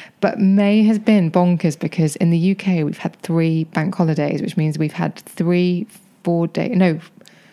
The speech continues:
four four-day weeks because of the coronation. I think we had Monday to Thursday, then Tuesday to Friday. So we've had a, basically, it's <laughs> been a lot of back-to-back, like, cramming as much as you can in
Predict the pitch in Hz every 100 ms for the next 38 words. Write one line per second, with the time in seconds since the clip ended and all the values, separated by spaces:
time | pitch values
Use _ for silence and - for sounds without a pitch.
0 | _ _ _ - 220 220 214 170 156 139
1 | 139 233 - - - 156 156 - 170 160
2 | 165 156 143 143 151 147 156 156 147 -
3 | 165 160 156 - 156 151 - 147 147 151
4 | - - - - 165 - 160 160 147 -
5 | 147 196 - 180 180 180 175 160 156 208
6 | 180 160 - 143 - - 190 175 - 180
7 | 196 175 175 180 170 170 - 165 156 170
8 | 165 - 156 - - 180 170 165 156 151
9 | 160 156 151 175 160 156 143